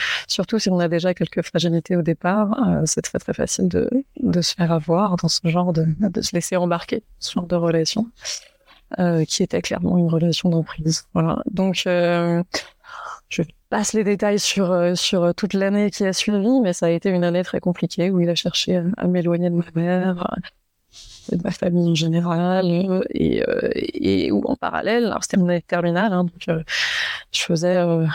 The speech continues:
quinze heures de musique par semaine, euh, j'étais en terminale, euh, scientifique, euh, je passais mon bac à la fin de l'année, j'écrivais un roman,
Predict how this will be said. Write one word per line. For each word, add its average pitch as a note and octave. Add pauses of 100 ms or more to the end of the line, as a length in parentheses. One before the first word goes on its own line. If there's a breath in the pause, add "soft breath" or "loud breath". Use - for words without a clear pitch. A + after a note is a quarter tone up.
(220 loud breath)
quinze G3
heures F#3+
de F3
musique F3+
par F3+
semaine, G3
euh, F3
j'étais E3
en E3+
terminale, F3
euh, E3+
scientifique, F3+
euh, E3+
je -
passais -
mon F3
bac F3
à F3
la F3
fin F3
de E3
l'année, F3
j'écrivais F3
un E3+
roman, E3